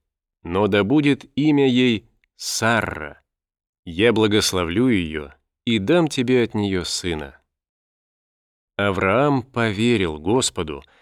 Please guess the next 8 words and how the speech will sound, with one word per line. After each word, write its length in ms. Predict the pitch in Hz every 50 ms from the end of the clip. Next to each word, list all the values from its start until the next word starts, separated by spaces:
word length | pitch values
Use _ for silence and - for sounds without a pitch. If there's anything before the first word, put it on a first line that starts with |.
| _ _ _ _ _
и 160 | - 98 90
он 420 | 90 113 139 147 135 117 101 90 - _ _ _ _ _ -
вменил 520 | 101 90 92 110 113 120 147 190 196 180
ему 300 | 165 151 143 135 123 110
это 500 | 107 110 107 107 - 95 90 85 - _ _ _ _ _
в 100 | _ _
праведность. 920 | - 92 87 87 87 82 76 78 71 69 69 67 - - - - - _ _ _ _ _ _ _ _ _ _ _ _ _ _ _ _ _ _ _ _ _ _ _ _ _ _ _ _ _ -
Бытие, 760 | 104 95 107 98 - - 87 80 78 78 87 113 127 113